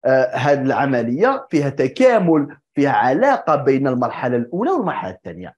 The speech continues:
أتونسيون، ما تروحش تزرب. بعد تقول تبدأ هنا تحكمك لا بانيك وتبدأ تقلق. قلق ما والو، غير بالعقل. أفونس. صانعات خضراء.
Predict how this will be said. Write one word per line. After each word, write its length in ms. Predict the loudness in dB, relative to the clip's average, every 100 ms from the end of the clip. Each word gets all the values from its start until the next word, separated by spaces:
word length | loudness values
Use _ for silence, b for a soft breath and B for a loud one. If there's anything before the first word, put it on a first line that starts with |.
| _
أتونسيون، 640 | -2 0 0 -2 -4 -14 -14
ما 80 |
تروحش 180 | -12 -8
تزرب. 460 | -6 -2 -2 -2 -8 _ _ _ _ _ _ _ _ _ -4
بعد 220 | -2 0
تقول 220 | 0 0
تبدأ 260 | 0 0 2
هنا 120 | 0
تحكمك 460 | -4 -8 -6 -2 0
لا 100 | 0
بانيك 440 | 2 2 2 0
وتبدأ 260 | -4 -2 -2
تقلق. 600 | -2 -2 0 0 -2 -10 _ -16
قلق 220 | -12 -8
ما 160 | -4 -2
والو، 240 | -2 -4
غير 100 | -8
بالعقل. 340 | -8 -12 -12 _ _ -2
أفونس. 440 | 0 0 -6 -14 _ _ _ _ _ _ _ _ _ _ _ b b b b _
صانعات 640 | -2 2 4 4 4 2 -6 _ _ -20 _ _ _ _ _
خضراء. 840 | -20 -6 -4 0 2 2 0 -8